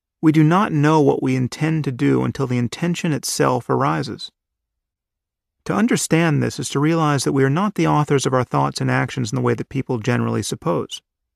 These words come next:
Of course, this insight does not make social and political freedom any less important. The freedom to do what one intends, and not to do otherwise, is no less valuable than it ever was. Having a gun to your head is still a problem worth rectifying,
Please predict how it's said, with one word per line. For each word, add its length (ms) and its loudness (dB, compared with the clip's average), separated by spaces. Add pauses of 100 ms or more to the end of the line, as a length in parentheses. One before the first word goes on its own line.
(1200)
Of 100 -4
course, 280 4
this 160 -2
insight 400 2
does 120 -12
not 160 2
make 200 -4
social 480 0
and 120 -2
political 440 -2
freedom 380 0
any 140 -2
less 220 -4
important. 480 -4 (600)
The 80 -4
freedom 400 0
to 80 -2
do 240 2
what 160 6
one 180 0
intends, 680 -4 (160)
and 100 -2
not 220 2
to 80 -6
do 180 2
otherwise, 640 -2 (400)
is 160 -4
no 160 2
less 180 2
valuable 500 0
than 140 -2
it 100 -4
ever 200 -2
was. 320 -10 (1080)
Having 200 0
a 60 2
gun 280 2
to 100 -2
your 140 4
head 260 -2
is 60 -6
still 220 -6
a 40 -6
problem 560 0
worth 220 -2
rectifying, 720 -6